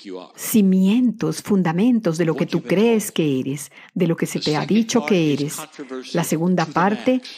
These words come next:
Speaker 2: es también muy
Speaker 1: Because
Speaker 2: polémica al
Speaker 1: what we are
Speaker 2: máximo,
Speaker 1: going to say and
Speaker 2: porque lo
Speaker 1: these
Speaker 2: que
Speaker 1: truths are
Speaker 2: vamos a
Speaker 1: not
Speaker 2: decir y esas
Speaker 1: necessarily
Speaker 2: verdades que vamos a
Speaker 1: what you are
Speaker 2: contar
Speaker 1: taught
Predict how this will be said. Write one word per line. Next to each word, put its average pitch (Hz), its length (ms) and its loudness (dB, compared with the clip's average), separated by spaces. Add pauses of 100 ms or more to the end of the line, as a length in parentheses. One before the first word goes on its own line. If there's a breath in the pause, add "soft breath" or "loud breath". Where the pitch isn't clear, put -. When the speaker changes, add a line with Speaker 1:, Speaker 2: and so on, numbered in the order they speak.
(140 loud breath)
Speaker 2:
es 180 220 -2
también 175 500 2
muy 185 200 4
Speaker 1:
Because 240 80 -8
Speaker 2:
polémica 170 600 2
al 143 80 0
Speaker 1:
what 135 100 -4
we 135 60 -2
are 196 120 0
Speaker 2:
máximo, 165 360 -2
Speaker 1:
going 151 160 -10
to 135 120 -16
say 156 320 -10
and 143 60 -8
Speaker 2:
porque 180 300 2
lo 165 120 2
Speaker 1:
these - 40 -6
Speaker 2:
que 180 120 0
Speaker 1:
truths 156 80 -2
are 190 160 4
Speaker 2:
vamos 240 240 0
a - 100 -2
Speaker 1:
not 180 100 2
Speaker 2:
decir 214 540 2
y 175 120 4
esas 151 140 -2
Speaker 1:
necessarily 165 260 -2
Speaker 2:
verdades 175 460 0
que 202 100 0
vamos 175 280 -2
a - 20 0
Speaker 1:
what - 60 -4
you 170 80 0
are 147 80 -2
Speaker 2:
contar 180 300 0
Speaker 1:
taught 160 180 -6